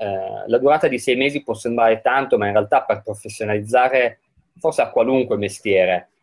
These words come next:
eh, sono pochi, perché bisogna comunque evolvere la propria forma mentis, eh, acquisire hard skills, anche soft skills, quindi noi cerchiamo di prenderci cura di tutto questo.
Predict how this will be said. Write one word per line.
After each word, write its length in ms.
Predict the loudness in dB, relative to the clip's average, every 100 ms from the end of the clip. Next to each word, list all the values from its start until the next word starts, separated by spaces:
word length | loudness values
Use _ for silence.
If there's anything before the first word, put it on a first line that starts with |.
| _ _
eh, 360 | -4 -2 -2 -2
sono 260 | 0 0
pochi, 380 | 2 2 2 -2
perché 240 | -6 -8
bisogna 340 | -12 -4 -2 -2
comunque 400 | -4 -8 0 0
evolvere 480 | 4 2 4 2 2
la 120 | 0
propria 240 | -2 -4
forma 280 | -4 -8 -6
mentis, 680 | -4 -2 -4 -6 -12 -12 _ _ _ -6
eh, 400 | -2 0 0 -2 -6 -14 -16
acquisire 500 | -12 -10 -2 2 2
hard 160 | 0
skills, 480 | -4 -10 -4 -2 0
anche 320 | -2 -2 -6
soft 280 | 0 0 0
skills, 420 | -10 -8 -8 -10
quindi 220 | -10 -6 -2
noi 120 | -4
cerchiamo 300 | -4 -4 -4
di 140 | -4
prenderci 380 | -2 -2 -4 -4
cura 160 | 0 0
di 160 | 0 -12
tutto 320 | -16 -8 -6
questo. 540 | -4 -8 -6 -6 -6